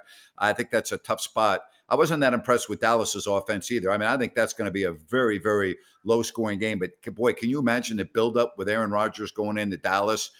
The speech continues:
you know, the big game of the week, but it's not as big as we thought it would be. Uh, doubleheader on Monday, New Orleans at Carolina. Carolina's without two starting offensive linemen already. Then you have Cleveland, uh, at Pittsburgh. And, boy, Pittsburgh looked awful.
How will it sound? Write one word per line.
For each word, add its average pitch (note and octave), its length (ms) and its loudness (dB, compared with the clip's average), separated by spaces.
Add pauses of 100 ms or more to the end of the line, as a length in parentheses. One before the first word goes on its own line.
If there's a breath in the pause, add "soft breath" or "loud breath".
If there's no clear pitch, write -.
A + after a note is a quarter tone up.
(160 soft breath)
you G2 80 -4
know, G2+ 140 0
the F2+ 80 -6
big G#2+ 240 -4
game G#2 260 0
of F#2 60 -2
the F2+ 80 -2
week, G#2+ 320 -2
but G2 160 0
it's - 200 -8
not A2+ 300 2
as G#2+ 360 0
big G#2+ 200 0
as F#2 180 -2
we F#2+ 120 -8
thought A2 300 4
it - 100 -4
would F2+ 100 -8
be. F#2+ 300 -4 (280 soft breath)
Uh, G2+ 260 4 (140)
doubleheader C#3+ 540 6
on A#2+ 140 4
Monday, C3+ 280 4
New A2 140 0
Orleans B2+ 400 2
at A#2+ 220 2
Carolina. A2 680 2 (220 loud breath)
Carolina's B2 560 2
without G2+ 320 -2
two C3+ 160 -4
starting A2+ 380 0
offensive G#2+ 500 -2
linemen G#2+ 300 -2
already. G2 340 0
Then G#2 160 -4
you G#2 80 -2
have G2+ 160 -2
Cleveland, G#2 480 -4 (300 soft breath)
uh, G2 140 -2 (100)
at A2 220 2
Pittsburgh. G#2 420 -4
And, F#2+ 80 -6
boy, A#2+ 160 4
Pittsburgh B2 520 0
looked G2+ 200 -4
awful. G#2+ 400 2